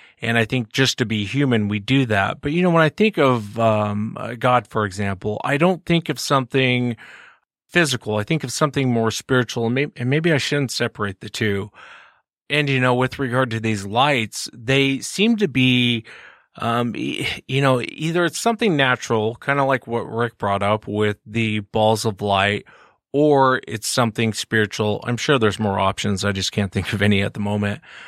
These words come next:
Um, eh, but it's something more spiritual. But here it is affecting people, making people sick. There is a physical effect to it. Um, what are your guys' thoughts as far as what are these balls of light? I mean, w-, what's your guys' honest opinion?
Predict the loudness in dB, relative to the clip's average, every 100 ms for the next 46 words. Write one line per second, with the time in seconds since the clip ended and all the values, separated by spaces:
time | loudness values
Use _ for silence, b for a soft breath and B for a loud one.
0 | B B B 0 2 2 0 -2 -4 -4
1 | 0 0 0 0 0 0 -2 -2 0 2
2 | 4 2 0 2 2 2 -2 -2 -4 2
3 | 2 4 6 6 4 0 -6 -6 -8 -2
4 | 0 0 -2 -4 -2 -4 -2 -4 -2 -2
5 | -2 0 0 0 -2 -2 -4 -6 0 2
6 | 2 2 2 2 0 -4 -2 0 -2 0
7 | 0 0 -2 -2 _ 2 4 6 2 -2
8 | _ B B B B B -4 -2 -2 -6
9 | 0 0 2 0 2 0 0 -2 2 2
10 | 2 0 -2 -2 2 2 2 0 -8 -16
11 | _ _ -20 -6 -2 2 4 4 2 -2
12 | 2 4 2 -2 0 2 2 2 0 0
13 | -2 -6 -2 -2 0 2 0 0 0 2
14 | 2 0 -2 0 0 0 -6